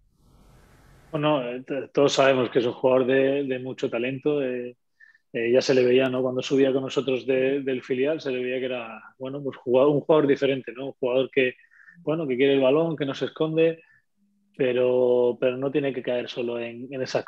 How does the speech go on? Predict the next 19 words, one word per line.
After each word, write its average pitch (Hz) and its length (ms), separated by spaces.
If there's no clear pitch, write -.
tres, 131 200
cuatro 120 260
acciones. 120 360
Yo 120 120
creo 120 140
que, 123 260
que 139 100
a 139 60
un 127 60
jugador 143 360
como 143 240
él 170 300
hay 135 220
que, 135 420
hay 135 120
que 139 220
exigirle 135 460
mucho 135 260
más 180 340